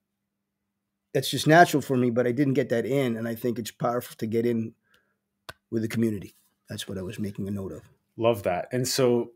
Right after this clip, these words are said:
Speaker 2: what, what came up for me as you were sharing there was that, um, most recently, uh, right after I did one of my, uh, core relationship cleanups, which you could say is like a game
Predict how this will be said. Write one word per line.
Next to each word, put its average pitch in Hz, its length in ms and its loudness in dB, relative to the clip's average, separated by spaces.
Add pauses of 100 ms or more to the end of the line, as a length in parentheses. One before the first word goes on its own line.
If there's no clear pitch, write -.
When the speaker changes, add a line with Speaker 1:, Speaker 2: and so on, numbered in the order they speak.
(120)
Speaker 2:
what, 123 280 0
what 123 160 0
came 131 180 2
up 123 120 2
for 120 120 -2
me 123 140 6
as 107 200 2
you 113 60 -2
were 104 80 0
sharing 113 400 2
there 101 180 2
was 95 220 0
that, 92 360 0 (260)
um, 95 480 -4 (240)
most 123 360 4
recently, 104 680 0 (420)
uh, 101 220 2 (160)
right 120 220 6
after 131 340 6
I 107 80 6
did 104 500 2
one 104 240 0
of 101 140 -2
my, 92 520 -2
uh, 95 140 -2
core 113 640 2
relationship 107 920 -2
cleanups, 87 760 -6 (920)
which 135 260 6
you 156 80 4
could 151 180 2
say 175 220 8
is 151 160 8
like 123 180 4
a 107 80 2
game 113 800 4